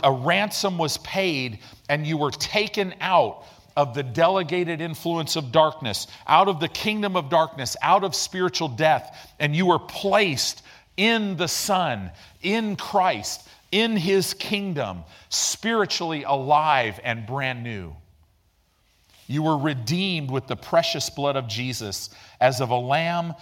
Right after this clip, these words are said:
without blemish and without spot. Christ redeemed you with his blood.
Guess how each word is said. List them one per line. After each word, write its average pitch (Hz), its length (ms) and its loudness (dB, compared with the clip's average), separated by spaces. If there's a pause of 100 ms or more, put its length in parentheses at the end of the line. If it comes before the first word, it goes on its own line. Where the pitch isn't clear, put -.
(140)
without 123 520 2
blemish 156 640 0
and 139 160 -2
without 135 420 2
spot. - 880 -4 (1900)
Christ - 680 -4
redeemed 120 760 -6
you 92 380 -6 (720)
with 113 240 -6
his 113 260 -6
blood. 92 640 -6